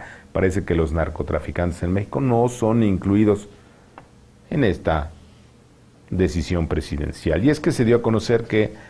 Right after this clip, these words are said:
el Servicio de Administración Tributaria, el sat, perdonó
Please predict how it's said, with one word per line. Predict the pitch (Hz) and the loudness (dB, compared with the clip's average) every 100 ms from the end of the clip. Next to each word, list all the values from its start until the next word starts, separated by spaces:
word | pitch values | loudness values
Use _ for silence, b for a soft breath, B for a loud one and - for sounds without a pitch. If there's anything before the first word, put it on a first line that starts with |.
| B B B | B B B
el | 104 110 | 0 2
Servicio | 131 123 151 151 | 4 4 4 6
de | 117 | 6
Administración | 113 104 - 107 117 127 120 | 6 4 2 0 2 0 0
Tributaria, | 95 92 95 113 117 135 | 0 2 4 4 6 6
el | 98 85 | 4 2
sat, | - 113 120 | 2 2 2
perdonó | 104 92 92 98 104 113 | 0 2 2 2 2 0